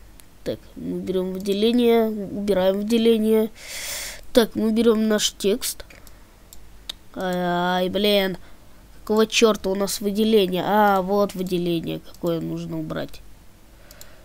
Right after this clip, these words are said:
Я думаю, вот, вот, вот, всё. Теперь выделение убрано. И теперь смотрите. Мы берём, в общем,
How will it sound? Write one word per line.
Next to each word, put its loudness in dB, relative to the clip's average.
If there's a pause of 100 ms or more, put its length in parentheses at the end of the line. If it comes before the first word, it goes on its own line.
(360)
Я -8
думаю, -4
вот, 2
вот, 0
вот, 0
всё. 0 (160)
Теперь 4
выделение 2 (560)
убрано. 6
И 4
теперь -2
смотрите. 0 (180)
Мы 0
берём, 4
в 2
общем, 0